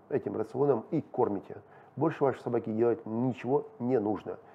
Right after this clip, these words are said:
Конечно же, никакого отношения все то лечение, которое было вам назначено, к лечению не имело и не имеет. Ни в первом, ни во втором случае.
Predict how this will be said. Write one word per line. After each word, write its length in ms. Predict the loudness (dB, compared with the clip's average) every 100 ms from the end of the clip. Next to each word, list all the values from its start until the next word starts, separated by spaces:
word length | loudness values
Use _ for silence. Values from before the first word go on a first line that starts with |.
| -6
Конечно 380 | 4 6 6 0
же, 140 | -4
никакого 580 | -4 -2 -2 0 2 2
отношения 600 | 0 -2 -2 -2 0 -2 -6 -20 -20 -20 -20 -18 -20 -20 -20 2
все 180 | 4
то 240 | 4 2 2
лечение, 400 | 2 0 0 0
которое 300 | 0 -2 -2
было 200 | 0 2
вам 180 | 0 0
назначено, 560 | -2 0 -2 -4 -12 -14 -18 -6
к 60 |
лечению 520 | -4 -4 -4 -4 -4
не 240 | -2 2 2
имело 440 | 2 2 4 4
и 180 | 2 0
не 420 | 0 0 0 0
имеет. 380 | -2 -2 -2 -4 -10 -20 -20 -20 -10
Ни 100 | -6
в 60 |
первом, 360 | 6 6 6 2
ни 80 | 4
во 100 | 4
втором 300 | 2 0 -2
случае. 420 | -2 -8 -8 -12